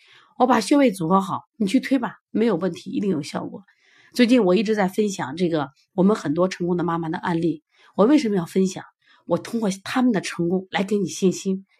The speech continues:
给你正能量。小儿推拿是一门妈妈可以学的医术，为什么不好好学？为什么学了你推不好？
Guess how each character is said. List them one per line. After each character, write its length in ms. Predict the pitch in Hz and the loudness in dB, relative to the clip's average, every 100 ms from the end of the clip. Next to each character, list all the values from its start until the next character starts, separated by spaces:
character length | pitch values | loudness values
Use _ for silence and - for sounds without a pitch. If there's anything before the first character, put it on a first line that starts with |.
| - | 2
给 120 | 277 | 4
你 120 | 254 | 4
正 180 | 196 202 | 2 -2
能 160 | 156 | 0
量。 200 | 165 160 - _ _ _ _ - | -2 -4 -6 _ _ _ _ -8
小 240 | - 170 | 0 4
儿 100 | 202 | 4
推 200 | 190 247 | 2 0
拿 180 | 180 180 | 0 -4
是 160 | 190 | -2
一 140 | 185 190 | 0 2
门 180 | 160 160 | 2 0
妈 160 | 226 | 0
妈 160 | 220 185 | -2 -4
可 140 | - | -2
以 100 | 196 | -2
学 200 | - 160 | 0 0
的 60 | 170 | 0
医 200 | 170 208 | 0 -4
术， 320 | 190 175 - _ _ - | -4 -8 -8 _ _ 0
为 120 | 233 | 2
什 100 | 196 | 2
么 80 | 196 | 0
不 120 | 196 | -4
好 140 | 180 | -6
好 140 | 151 165 | -4 -4
学？ 320 | - 151 185 _ _ - - | -2 -4 -4 _ _ -12 2
为 180 | 311 | 4
什 140 | 311 208 | 4 2
么 200 | 190 165 _ | 0 0 _
学 280 | - - 226 | -10 2 4
了 100 | 240 | 4
你 100 | 196 | 0
推 180 | 156 226 | 0 0
不 100 | 202 | 0
好？ 220 | - 139 | -4 -10